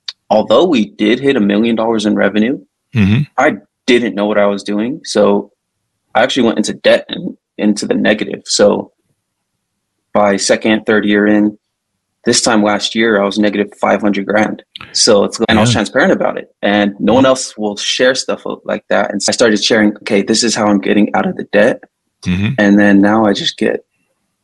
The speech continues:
Speaker 1: a hundred D Ms a day of, from guys like, "Man, I'm in a similar situation. Not
Speaker 2: Wow.
Speaker 1: that bad,
Speaker 2: Mm-hmm.
Speaker 1: but hey, it's helped me out a lot.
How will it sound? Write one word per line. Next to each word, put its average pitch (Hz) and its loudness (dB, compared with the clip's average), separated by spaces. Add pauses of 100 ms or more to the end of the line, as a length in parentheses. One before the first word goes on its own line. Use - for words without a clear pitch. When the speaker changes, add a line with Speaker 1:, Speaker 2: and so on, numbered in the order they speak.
(240)
Speaker 1:
a - -6
hundred 120 0
D 107 2
Ms 98 -2
a 101 -4
day 107 -2
of, - -6 (140)
from - -2
guys - -2
like, - -8
"Man, 98 -2
I'm 98 2
in 101 6
a 98 2
similar 101 2
situation. - -2 (360)
Not 107 2
Speaker 2:
Wow. 98 -4
Speaker 1:
that 104 0
bad, - -2 (560)
Speaker 2:
Mm-hmm. 95 0
Speaker 1:
but 107 4 (920)
hey, 101 0
it's 101 0
helped 113 0
me 101 0
out 104 0
a 104 -2
lot. 107 -4